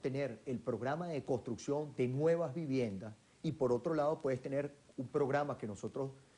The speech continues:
desarrollamos en Miranda, muy exitoso, que son los certificados de materiales de construcción sin deuda, que es el que tiene una vivienda, que la, que la quiere reparar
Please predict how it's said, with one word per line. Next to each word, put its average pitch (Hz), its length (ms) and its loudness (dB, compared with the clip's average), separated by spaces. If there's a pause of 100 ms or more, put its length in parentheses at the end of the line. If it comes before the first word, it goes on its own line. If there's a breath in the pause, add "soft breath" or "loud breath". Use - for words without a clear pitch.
(160 loud breath)
desarrollamos 123 640 0
en 156 80 0
Miranda, 135 400 0
muy 117 220 0
exitoso, 139 680 0 (260 loud breath)
que 135 100 0
son 135 220 0
los 151 120 2
certificados 127 640 -2
de 156 60 -6
materiales 120 480 0
de 131 100 0
construcción 110 520 -4
sin 110 200 -4
deuda, 101 400 -2 (480 soft breath)
que 160 80 6
es 139 80 4
el 143 100 2
que 117 140 0
tiene 160 260 2
una 190 160 2
vivienda, 180 680 0 (600 soft breath)
que 120 160 2
la, 110 380 4
que 120 100 2
la 107 140 0
quiere 156 260 4
reparar 170 680 0